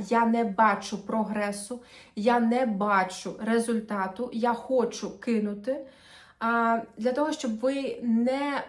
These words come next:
прокрастинували, щоб ви розуміли, для чого ви це робите мозку, дуже важливо розуміти, для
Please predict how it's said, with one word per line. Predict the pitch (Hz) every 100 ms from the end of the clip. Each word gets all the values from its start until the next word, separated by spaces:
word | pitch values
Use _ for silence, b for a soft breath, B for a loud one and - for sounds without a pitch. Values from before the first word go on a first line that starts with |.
| -
прокрастинували, | 247 254 262 262 254 233 220 214 196 202 233 -
щоб | - 233
ви | 220
розуміли, | 269 269 247 277 269
для | 202 220 233
чого | 247 - 240 226 220
ви | 214
це | 214 220
робите | 214 214 214 208
мозку, | 208 226 269 -
дуже | 196 214
важливо | 208 202 226 247
розуміти, | 233 208 220 220
для | 190 202 214